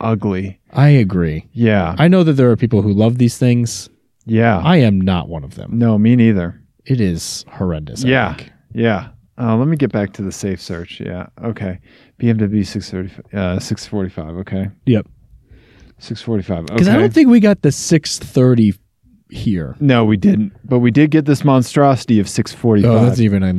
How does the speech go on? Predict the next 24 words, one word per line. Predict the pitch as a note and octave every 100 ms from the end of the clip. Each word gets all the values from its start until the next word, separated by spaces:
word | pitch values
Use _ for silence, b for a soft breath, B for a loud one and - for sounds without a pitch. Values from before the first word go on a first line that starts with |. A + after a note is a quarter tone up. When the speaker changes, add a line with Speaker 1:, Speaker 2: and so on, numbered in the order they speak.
| F2
Speaker 2:
convertible. | - G#2 F#2 G#2+ F2+ E2+ E2+
Speaker 1:
Yeah. | B2+ A2 G2+ F#2+
Speaker 2:
Ugh. | D#3 D3 C#3+ G#2
Speaker 1:
Here's | D3+ B2+
a | G#2
hard | - G2 F#2
top. | G#2 F2+ F2+ _ _
Speaker 2:
Yeah. | A2+ F#2 F2
Speaker 1:
Yeah. | F2+ G#3 A#3+ A#3+ A#3+ -
It, | A#3+ A3+ -
it's | B3+ C4
one | F#4
of | F4+
those | B3+
things | - D4+ G3
where, | A3
like, | G#3 G3+
if | G#3+ G#3+
you | A3
kinda | A#3+ C4+ G3+
described | D#3+ - - F3 D#3 F#3 G3+
it | F#3
on | D#3
paper, | C#3 - E3 - A#3+ B3+